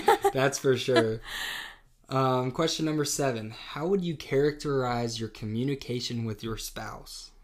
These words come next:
Speaker 1: Hmm.
Speaker 2: Let me answer that one first.
Speaker 1: <laughs> Okay.
Speaker 2: So, when Morgan and I started dating, this is three and a half years in the making,
Speaker 1: Mm-hmm.
Speaker 2: my communication was terrible. Um, I was not very good at it, and that's just because,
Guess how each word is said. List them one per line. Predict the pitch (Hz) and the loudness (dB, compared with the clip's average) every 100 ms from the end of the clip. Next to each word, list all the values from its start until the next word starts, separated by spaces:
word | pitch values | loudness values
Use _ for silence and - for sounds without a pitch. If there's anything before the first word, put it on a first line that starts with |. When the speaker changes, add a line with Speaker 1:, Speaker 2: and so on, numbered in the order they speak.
| _ _ _ _ _ - | _ _ _ _ _ -8
Speaker 1:
Hmm. | 240 302 339 370 349 311 262 247 240 240 240 233 | -4 -2 -2 -2 0 0 -2 -4 -6 -6 -6 2
Speaker 2:
Let | 143 | 6
me | 190 190 | 8 8
answer | 185 170 | 8 6
that | 160 | 6
one | 147 135 | 4 2
first. | 147 127 120 330 - - | 6 6 6 2 2 6
Speaker 1:
<laughs> | 294 247 | 6 6
Okay. | - 262 240 - 277 | 0 0 -2 -4 -4
Speaker 2:
So, | - 160 156 156 151 - | 4 6 8 6 2 0
when | 147 151 | 4 6
Morgan | 151 180 185 | 6 6 6
and | 170 | 4
I | 160 151 135 - | 4 4 0 -10
started | - 151 139 135 120 | -2 0 2 0 2
dating, | 123 120 113 110 113 - - - - | 2 2 0 -2 -6 -12 -20 -20 4
this | 135 151 | 4 6
is | 180 - - - - - - _ - | 4 2 -4 -14 -20 -20 -20 _ -2
three | 151 156 156 156 | 4 8 8 8
and | 143 | 6
a | |
half | 123 131 135 - | 2 -2 -4 0
years | 131 131 131 131 | 4 6 6 4
in | |
the | 120 | 2
making, | 123 127 127 120 110 113 | 4 6 4 2 -4 -4
Speaker 1:
Mm-hmm. | - - 262 | -6 -6 2
Speaker 2:
my | 131 | 4
communication | 151 160 151 147 139 131 - 123 | 4 4 4 2 2 0 0 -2
was | 117 110 | 0 -2
terrible. | - - 117 110 107 110 - - - - - | -4 0 2 0 -4 -10 -12 -18 -20 -12 0
Um, | 117 117 | 2 4
I | 120 | 4
was | 127 131 | 6 6
not | 120 | 2
very | 117 120 113 | 6 6 6
good | 113 113 | 2 2
at | 110 113 | 2 0
it, | 117 117 | 0 0
and | 117 113 | -2 0
that's | 113 113 - | 0 -2 -2
just | 120 - | -6 -4
because, | 123 123 120 113 - | -2 2 2 0 -4